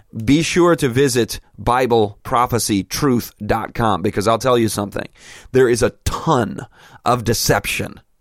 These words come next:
out there on the topic of prophecy. There's a whole lot of nonsense and ridiculous speculation that's not responsible Bible study. And there's a lot of cooked up theories that pose as legitimate biblical doctrine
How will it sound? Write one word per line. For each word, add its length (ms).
out 260
there 300
on 160
the 80
topic 520
of 160
prophecy. 580
There's 180
a 60
whole 260
lot 240
of 160
nonsense 680
and 140
ridiculous 500
speculation 720
that's 200
not 260
responsible 720
Bible 480
study. 840
And 340
there's 180
a 60
lot 280
of 200
cooked 300
up 200
theories 500
that 260
pose 460
as 420
legitimate 640
biblical 420
doctrine 640